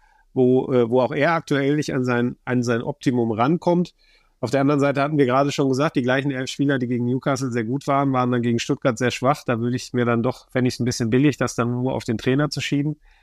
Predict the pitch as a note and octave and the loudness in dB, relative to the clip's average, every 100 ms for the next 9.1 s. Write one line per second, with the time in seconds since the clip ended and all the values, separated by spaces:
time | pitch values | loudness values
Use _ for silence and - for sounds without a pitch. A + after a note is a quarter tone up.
0 | _ _ - A#2 C#3 C#3 - C3 B2+ C3+ | _ _ -2 0 0 -2 0 0 2 2
1 | C3+ C3+ A2+ A2+ C3+ D3+ C3+ E3+ - _ | 0 -2 -2 -2 0 0 0 0 -2 _
2 | _ _ _ - B2 B2 B2 B2+ _ _ | _ _ _ -4 0 0 0 -6 _ _
3 | - - A#2 C#3 B2 A#2+ C3 C3 A#2+ D#3 | -20 -8 -2 2 2 2 0 -2 2 0
4 | - D3 D#3+ D#3+ C#3+ C#3+ D3 D3 C#3 B2+ | 0 0 2 2 0 2 2 2 2 0
5 | - B2+ B2+ C#3+ D#3+ C#3 C3 D#3 - C3 | 0 0 0 2 2 2 0 -2 -2 -4
6 | - C3+ C#3+ C3+ B2+ C3+ B2 - C3+ C3+ | 0 2 2 2 -2 -2 -2 0 0 2
7 | B2+ A#2+ C#3 - D3 D#3 D3+ E3+ D3 B2 | 0 0 -2 -4 -6 -2 0 0 -2 -4
8 | C3 C3+ D#3 C3+ C#3+ - C#3 D3 C#3+ D3+ | -2 -2 -2 -2 -4 -6 -6 -2 -2 -4